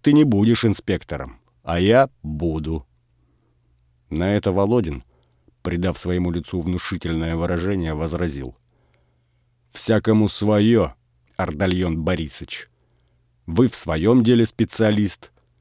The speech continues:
а я в своем". "А Наташа-то наша, — сообщила Варвара, — от нас прямо к жандармскому поступила". Передонов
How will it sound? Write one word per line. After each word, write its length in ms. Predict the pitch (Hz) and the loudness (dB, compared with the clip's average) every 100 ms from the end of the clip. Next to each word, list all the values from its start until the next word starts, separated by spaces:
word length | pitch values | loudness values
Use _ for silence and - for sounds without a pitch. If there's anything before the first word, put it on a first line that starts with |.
| _ _ _ - | _ _ _ 0
а 100 | 139 | 4
я 140 | 147 | 4
в 60 | - | 2
своем". 520 | 82 80 71 67 64 _ _ _ _ _ _ _ _ _ _ _ _ _ _ | -4 -4 -4 -8 -10 _ _ _ _ _ _ _ _ _ _ _ _ _ _
"А 140 | - 127 | 2 6
Наташа-то 580 | 160 - 175 - 110 110 | 6 6 4 4 2 2
наша, — 440 | 107 92 - 73 | 4 2 -2 -8
сообщила 500 | - 95 92 - 90 | -6 -4 -4 -4 -2
Варвара, — 480 | 87 90 85 85 80 - | 0 0 0 0 -2 0
от 180 | 104 | 0
нас 220 | - 175 - | 4 4 4
прямо 360 | 131 147 170 | 4 6 6
к 40 | 139 | 6
жандармскому 800 | 139 131 107 139 156 - 165 | 6 6 6 4 4 2 2
поступила". 600 | 151 139 151 123 110 80 - _ _ _ _ _ _ _ _ _ _ _ _ _ _ | 2 2 0 2 0 0 -8 _ _ _ _ _ _ _ _ _ _ _ _ _ _
Передонов 480 | 90 92 92 92 85 | -4 -2 0 0 -2